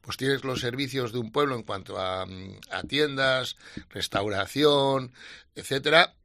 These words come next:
pero, mm, farmacia, to-, bueno, y luego los servicios que presta el ayuntamiento, pues como es colegio, guardería, mm, actividades deportivas, etcétera. Pero eso sí, mm, desde el, la, la, el punto de vista que es un pueblo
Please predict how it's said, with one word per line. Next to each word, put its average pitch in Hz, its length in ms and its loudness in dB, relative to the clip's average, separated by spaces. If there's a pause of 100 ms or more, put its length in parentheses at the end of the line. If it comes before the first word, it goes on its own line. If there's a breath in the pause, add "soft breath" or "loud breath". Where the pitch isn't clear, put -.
pero, 104 460 0
mm, 95 500 -8 (320)
farmacia, 135 760 6 (160)
to-, 135 160 -10 (480 loud breath)
bueno, 135 260 -6
y 98 220 -6
luego 101 220 -4
los 113 160 -2
servicios 110 400 -6
que 117 80 -4
presta 107 260 -6
el 104 80 -2
ayuntamiento, 107 720 -2
pues - 160 -12
como 101 240 -12
es 95 80 -10
colegio, 131 560 -2
guardería, 120 960 -2
mm, 131 240 -10 (100)
actividades 104 560 -6
deportivas, 117 640 -8
etcétera. 135 400 -4 (540 loud breath)
Pero 120 160 0
eso 127 180 -2
sí, 165 300 2
mm, 92 320 -10 (1160)
desde 101 300 -2
el, 92 180 -4
la, 95 500 2
la, 92 220 -2
el 101 140 -8
punto 95 280 -8
de 98 40 -4
vista 95 240 -4
que - 80 -8
es 90 80 -10
un 101 120 -12
pueblo 104 520 -6